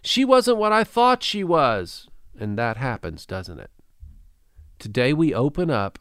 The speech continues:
that can of worms in Scripture. If you're a guy, yes, there are women who do the same things. That's right. They, they,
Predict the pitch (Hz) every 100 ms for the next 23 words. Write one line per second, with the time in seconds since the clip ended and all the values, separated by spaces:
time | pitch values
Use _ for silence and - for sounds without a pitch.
0 | - 104 110 113 - 120 110 110 107 107
1 | 90 90 90 - - 107 101 - 98 -
2 | - - - - _ _ _ _ _ _
3 | _ _ _ _ 113 123 151 196 147 127
4 | 120 123 113 104 73 - - - 107 113
5 | 139 147 170 117 98 117 120 113 - 104
6 | 117 170 196 139 139 123 - 160 151 147
7 | - - 117 - 104 110